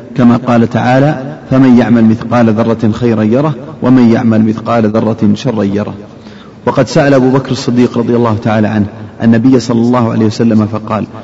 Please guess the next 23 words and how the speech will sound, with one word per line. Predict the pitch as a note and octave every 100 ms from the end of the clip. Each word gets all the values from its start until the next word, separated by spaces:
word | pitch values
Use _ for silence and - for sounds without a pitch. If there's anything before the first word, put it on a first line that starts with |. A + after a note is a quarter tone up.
| -
"يا | C3 B2+
رسول | B2 B2+ A#2+
الله، | A2+ A#2 A2 A#2 - - -
أينا | D#3+ D3 B2 A2+
لم | A2
يعمل | A2+ G#2+ G#2
سوءا؟" | - A#2+ G2+ F2 - - - -
فقال: | A2+ B2 A#2
"يا | A2+ G#2+
أبا | G#2+
بكر، | A#2+ B2 - B2+ -
ألست | A#2 A2+ A2+
تنصب؟ | A2+ B2+ A2+ A2+ G#2 - - -
ألست | G#2+ A#2 -
تحزن؟ | G#2+ C3 C#3+ A#2+ G#2+ A#2 A2 - -
ألست، | A2+ B2 - C2 - -
أليس | A#2 C3 A#2
يصيبك | A2+ A2+ C#3 A#2+ A2 A#2
اللأواء؟ | A2 - A#2 A#2+ B2 A#2 - -
فذلك | - A#2 B2 A2 B2
ما | A2 G#2
تجزون | A2+ G2+ G#2 A2 G#2
به." | G#2